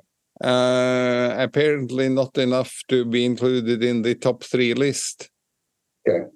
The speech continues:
Speaker 2: So, uh, so I don't know. I mean, gosh, th-, these are tough ones. So, um, and then of course you got Italy, uh, as well.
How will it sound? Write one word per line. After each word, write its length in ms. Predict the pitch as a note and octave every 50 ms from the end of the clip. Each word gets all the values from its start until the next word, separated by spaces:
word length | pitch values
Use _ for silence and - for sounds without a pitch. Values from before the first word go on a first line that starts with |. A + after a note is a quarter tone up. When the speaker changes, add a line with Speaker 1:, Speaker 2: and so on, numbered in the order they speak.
| _ _ _
Speaker 2:
So, 640 | - - - - C3+ C3 B2+ B2 B2 A#2+ A#2 A2+ -
uh, 40 | -
so 720 | - - C#3 B2+ B2 B2+ B2 B2 B2 B2 B2 A#2 - - -
I 140 | C#3 D#3+ G#3
don't 160 | A#3+ A#3+ G3
know. 240 | D3+ C#3 C#3+ D3 D3+
I 60 | D3+
mean, 400 | D3+ D3+ D3 C#3+ C#3 C3+ C#3 - _ _ _ _ _ _ _ _ _ _ _ _ _ _ _ _ _ _ _
gosh, 320 | - C3 C3+ C3+ B2+ - -
th-, 220 | C3+ C#3 B2+ - -
these 260 | C3+ D3 D#3+ E3 F3+
are 140 | E3 C#3+ -
tough 260 | - C3+ B2 A2+ - -
ones. 580 | B2 A#2+ G#2+ G2+ G#2 A2 A2 - - - - _
So, 800 | - - - - B2 A#2+ A#2+ A#2 A#2 A#2 A#2 A2+ A2+ G#2+ - G2+
um, 760 | A2+ A2 G#2+ G#2+ G#2+ G#2+ G#2+ G#2 G#2 G#2 G#2 G#2 G#2 - _ _ _
and 160 | - A#2 A2+
then 100 | A#2+ A#2+
of 120 | A#2+ - -
course 260 | - B2+ B2 A#2+ -
you 80 | A#2+ -
got 360 | G#2 A2 G#2+ A2 G#2+ G2+ - - -
Italy, 600 | A2 B2 A#2+ B2 A2+ A2+ A2+ G#2 G#2+ G#2 G2+ G2+
uh, 120 | G#2 F#2+ - - -
as 300 | G#2 G2+ G#2 G#2+ G#2+ - -
well. 500 | A2 A2+ A2+ - - G#2+ G#2 G#2+ G#2